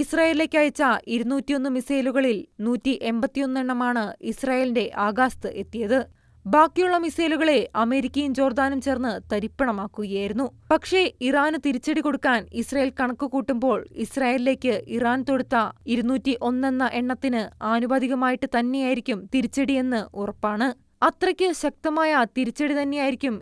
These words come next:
ഇറാന് നേരെയുണ്ടാകുകയെന്ന കാര്യം അമേരിക്കയും ഇതിനോടകം സ്ഥിരീകരിച്ചു കഴിഞ്ഞു. മിസൈൽ ഉപയോഗിച്ചുള്ള വ്യോമാക്രമണമായിരിക്കുമോ അതോ ഇറാനിൽ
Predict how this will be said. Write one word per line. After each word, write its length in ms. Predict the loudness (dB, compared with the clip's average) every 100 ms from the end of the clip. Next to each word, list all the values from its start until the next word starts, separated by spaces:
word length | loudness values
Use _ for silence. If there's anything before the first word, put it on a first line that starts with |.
| -2
ഇറാന് 300 | 0 2 0 0
നേരെയുണ്ടാകുകയെന്ന 800 | 0 0 0 2 2 0 -2 -2
കാര്യം 360 | 2 2 2 -2 -2 0
അമേരിക്കയും 580 | 2 2 0 0 -2 -2 -6
ഇതിനോടകം 600 | -4 -2 0 0 0 -4 -6
സ്ഥിരീകരിച്ചു 600 | -6 -2 -2 -2 -4 -6
കഴിഞ്ഞു. 320 | -6 -4 -4 -6 _ -2
മിസൈൽ 320 | -2 2 2 2
ഉപയോഗിച്ചുള്ള 520 | 2 2 2 0 0 2 2
വ്യോമാക്രമണമായിരിക്കുമോ 1080 | 0 0 2 0 -2 -2 0 0 0 -2 -2 -2 -4 -6 0
അതോ 160 | 2 2 0
ഇറാനിൽ 440 | 0 2 0 0